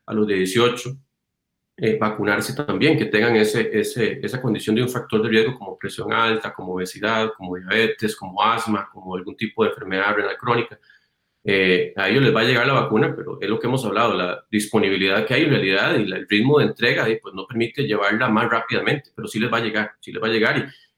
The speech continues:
y decir en este momento, ¿en qué momento vamos a estar vacunando a los de treinta años o los de veinte, de, es un poco difícil,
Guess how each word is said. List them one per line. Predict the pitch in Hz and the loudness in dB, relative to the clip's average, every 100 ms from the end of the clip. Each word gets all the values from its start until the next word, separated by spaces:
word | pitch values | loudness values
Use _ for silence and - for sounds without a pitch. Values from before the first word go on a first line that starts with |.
| _ | _
y | 113 | 2
decir | 104 120 135 | 4 4 4
en | |
este | 147 156 | 4 6
momento, | 147 143 135 | 6 4 2
¿en | - | 0
qué | 127 | 4
momento | 147 147 147 | 6 4 4
vamos | 139 147 147 | 2 2 0
a | |
estar | 139 | -2
vacunando | 139 143 127 | 0 0 0
a | 98 | 0
los | 95 | -2
de | 95 95 - | -4 -6 -8
treinta | 110 120 127 139 | -2 0 0 0
años | 135 104 | 0 -2
o | |
los | 98 | -4
de | 95 | -2
veinte, | 98 107 - 131 | 0 0 0 -2
de, | 120 104 - | 0 0 0
es | - | -2
un | 135 | 0
poco | 135 160 | 0 4
difícil, | 147 131 151 | 4 4 0